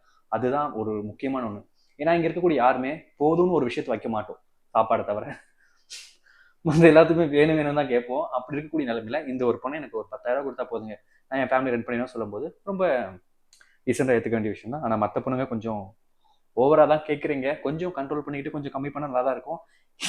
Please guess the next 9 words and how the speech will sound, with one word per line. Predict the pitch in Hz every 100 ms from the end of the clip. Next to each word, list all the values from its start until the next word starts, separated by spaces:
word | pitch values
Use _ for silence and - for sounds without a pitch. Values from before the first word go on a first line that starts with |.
| -
ஏன்னா | 147 135 175 135 - _ _
மெஜாரிட்டியே | 127 143 214 214 208
நாங்க | 196 165 180
தான், | 180 175 120
நாங்க | 123 160 165
இல்லாம | 170 180
இங்க | 175 151
யாரும் | 156 160
இல்ல. | 147